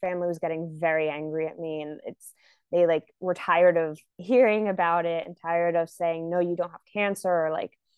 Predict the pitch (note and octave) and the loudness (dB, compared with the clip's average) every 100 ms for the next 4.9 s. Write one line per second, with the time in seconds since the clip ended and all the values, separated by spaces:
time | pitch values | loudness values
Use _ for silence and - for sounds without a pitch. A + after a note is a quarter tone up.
0 | _ _ _ - F3+ - F3+ F3+ F3 F3+ | _ _ _ -12 -8 2 4 4 2 -2
1 | E3+ E3 E3+ E3 E3 - F3 - - E3 | 0 0 -2 -4 -8 -8 -8 -8 -6 -6
2 | - E3+ E3 F3 D#3+ - E3+ D#3+ D#3 D#3 | -6 -6 -6 -4 -6 -6 -8 -2 0 2
3 | - - _ F#3 E3 D#3+ D#3 D#3 D#3+ D3+ | 0 -6 _ -8 -4 -4 -2 -4 -4 -6
4 | - D#3+ - D#3 E3 F3+ F3 E3 E3 | -8 -8 -8 -8 -6 -4 -4 -4 -8